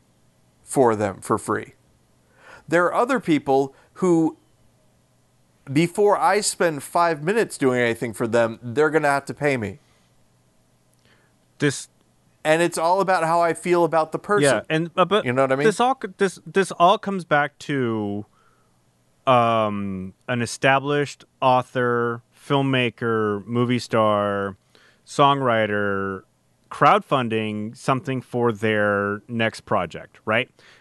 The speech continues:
Speaker 2: And, uh, from what I understand, your point is you would rather help them crowdfund because you know that they're going to be free to do whatever they want,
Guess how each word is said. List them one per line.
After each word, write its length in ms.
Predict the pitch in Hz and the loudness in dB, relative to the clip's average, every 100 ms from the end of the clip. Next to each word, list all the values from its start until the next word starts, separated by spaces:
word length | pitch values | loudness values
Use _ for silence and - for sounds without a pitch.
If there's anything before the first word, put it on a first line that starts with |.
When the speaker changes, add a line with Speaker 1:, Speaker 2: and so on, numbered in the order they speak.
| _ | _
Speaker 2:
And, 580 | 143 131 127 123 120 120 - | -2 0 0 -2 -4 -10 -6
uh, 300 | 135 123 120 | 0 2 2
from 280 | 113 131 127 | -2 -6 0
what 140 | 143 165 | 2 4
I 120 | 151 | 2
understand, 420 | 143 - 127 123 | -2 -6 -6 -2
your 120 | 139 180 | -2 0
point 340 | 170 151 143 | 0 0 -2
is 540 | 123 120 117 113 107 - | -2 0 0 -2 -8 -12
you 160 | 135 147 | -4 0
would 120 | 175 | 2
rather 640 | 156 151 139 127 123 117 110 - - | 4 2 2 -2 -4 -4 -8 -14 -10
help 300 | 110 160 - | -2 -2 -2
them 240 | 139 123 | -4 -4
crowdfund 420 | - 151 165 135 123 | -2 0 0 -4 -4
because 300 | 131 117 147 | -4 -4 -4
you 100 | 170 | -4
know 600 | 190 254 185 127 131 131 _ - _ | 0 2 2 0 -2 -8 _ -20 _
that 160 | 139 131 | -14 0
they're 220 | 151 151 | 2 2
going 260 | 139 143 135 | 0 -2 -2
to 100 | 135 | -6
be 640 | 127 123 120 113 113 117 | -4 -2 -2 -4 -6 -8
free 460 | - - 156 175 160 | -14 -6 0 2 2
to 100 | 135 | 0
do 160 | 127 131 | -2 0
whatever 240 | 120 113 | 0 0
they 100 | 117 | 0
want, 360 | 107 95 92 | -2 -2 -4